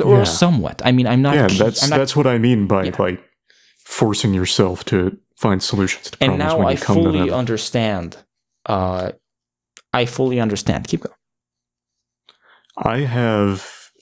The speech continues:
Speaker 2: a pretty serious question,
Speaker 1: Mm-hmm.
Speaker 2: actually.
Speaker 1: Yeah.
Speaker 2: Um, I hope this doesn't cause any, like,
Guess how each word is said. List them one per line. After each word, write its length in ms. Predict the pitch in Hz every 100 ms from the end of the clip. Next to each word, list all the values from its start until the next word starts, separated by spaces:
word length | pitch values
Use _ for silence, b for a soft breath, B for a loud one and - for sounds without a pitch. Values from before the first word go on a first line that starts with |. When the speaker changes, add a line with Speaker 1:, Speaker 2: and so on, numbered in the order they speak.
| _
Speaker 2:
a 300 | - 98 90 87
pretty 640 | - - - 120 127 113 104
serious 680 | - - 107 104 104 101
question, 580 | - 104 95 - 135 139 _
Speaker 1:
Mm-hmm. 220 | 120 185 - -
Speaker 2:
actually. 480 | 123 131 139 147 147
Speaker 1:
Yeah. 120 | 185 208 _ _ _ _ _ _ _ _ _ _ _ _ _ _ _ _ _ _ _ _ _ _ _
Speaker 2:
Um, 640 | 120 101 98 95 90 90 101 _ -
I 80 | 143
hope 160 | 107 113
this 180 | 104 -
doesn't 400 | 98 - 131 - _ _ _ -
cause 360 | - - 110 -
any, 220 | - -
like, 220 | - -